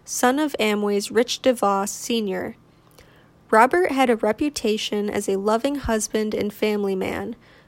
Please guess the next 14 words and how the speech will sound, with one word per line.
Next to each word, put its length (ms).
when 140
he 120
was 180
suddenly 520
murdered 520
in 180
his 160
six 340
thousand 480
four 300
hundred 440
square 380
foot 320
home. 480